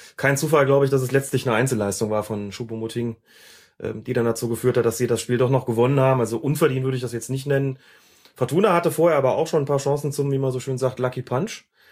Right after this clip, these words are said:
Und natürlich war ich bei dem Spiel schon auf der Seite der Fortuna, hätte mir gewünscht,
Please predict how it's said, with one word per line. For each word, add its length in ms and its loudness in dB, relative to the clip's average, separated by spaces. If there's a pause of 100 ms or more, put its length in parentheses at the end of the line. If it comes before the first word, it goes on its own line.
(360)
Und 80 -4
natürlich 500 0
war 140 4
ich 100 0
bei 80 4
dem 240 4
Spiel 540 6
schon 120 -2
auf 80 -2
der 120 0
Seite 180 2
der 140 0
Fortuna, 340 0
hätte 220 4
mir 80 4
gewünscht, 580 2